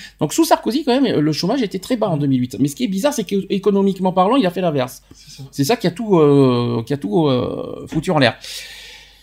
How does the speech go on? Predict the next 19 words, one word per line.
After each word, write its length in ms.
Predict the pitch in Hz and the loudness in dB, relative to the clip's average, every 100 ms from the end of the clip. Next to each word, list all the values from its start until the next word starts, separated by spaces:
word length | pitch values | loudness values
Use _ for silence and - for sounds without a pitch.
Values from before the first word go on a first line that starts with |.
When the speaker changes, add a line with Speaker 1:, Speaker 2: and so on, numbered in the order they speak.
| _ - | _ 4
Speaker 1:
Euh, 800 | 147 151 151 151 147 143 139 131 | 8 10 10 10 10 10 8 6
depuis 300 | 135 190 254 | 4 2 4
mille 120 | 247 | 6
neuf 100 | 254 | 6
cent 120 | 262 | 4
quatre-vingt-trois, 1000 | 262 226 202 196 170 190 208 247 320 - _ _ _ _ _ _ _ - - _ - | 0 0 0 -2 -4 4 6 6 4 -4 _ _ _ _ _ _ _ -16 -16 _ 2
euh, 320 | 151 143 135 | 4 6 6
oui, 200 | 135 170 | 4 2
qui 120 | 170 | 2
est 160 | 143 139 | 2 2
au 100 | 156 | -2
plus 160 | 139 175 | 0 2
bas 140 | 226 | 4
depuis 240 | 170 - | 2 2
mille 100 | 175 | 2
neuf 100 | 220 | 2
cent 120 | 208 214 | -4 -4
quatre-vingt-trois 420 | 190 165 147 190 | -2 -2 0 2
avec 220 | 175 | 2